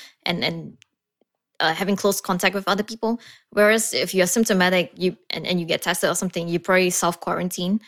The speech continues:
So it depends not only just on the amount of virus a person is producing and the coughing and spitting, that kind of thing, but also on your activity. So your behavior matters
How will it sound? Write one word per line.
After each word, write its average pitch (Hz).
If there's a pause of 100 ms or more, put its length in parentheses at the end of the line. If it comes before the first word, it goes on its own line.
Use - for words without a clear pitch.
(260)
So - (200)
it 170
depends 269
not 233
only 196
just 196
on 175
the 170
amount 180
of 170
virus 170
a 208
person 202
is 202
producing 202
and 165
the -
coughing 185
and 165
spitting, 180
that 196
kind 196
of 190
thing, 196
but 180
also 208
on 175
your 175
activity. 165 (100)
So -
your 180
behavior 165 (160)
matters 175